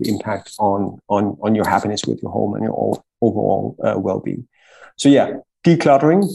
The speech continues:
pre-cluttering. Um, I think that's a good first step if, if people want to achieve, uh, a, a more hygge home, but also a, a, a happier home.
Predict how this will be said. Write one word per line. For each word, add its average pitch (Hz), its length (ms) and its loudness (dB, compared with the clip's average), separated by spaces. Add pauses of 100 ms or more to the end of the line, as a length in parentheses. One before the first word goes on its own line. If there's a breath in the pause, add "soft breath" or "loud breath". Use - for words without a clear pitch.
pre-cluttering. 135 880 2
Um, 107 520 2
I 113 60 0
think 185 160 4
that's 120 180 2
a 123 60 2
good 139 240 0
first 139 300 2
step - 240 2 (160)
if, - 160 -4 (100)
if 120 140 -6
people 113 220 0
want 104 200 2
to - 80 -4
achieve, 107 400 0 (160)
uh, - 280 -10 (160)
a, 95 200 -10 (200)
a - 40 -6
more 104 240 0
hygge 123 180 4
home, 127 220 2
but - 140 -2
also 98 340 0
a, 92 280 -4 (140)
a, 107 60 -8 (240)
a 95 60 -16
happier - 360 -12
home. 101 220 -16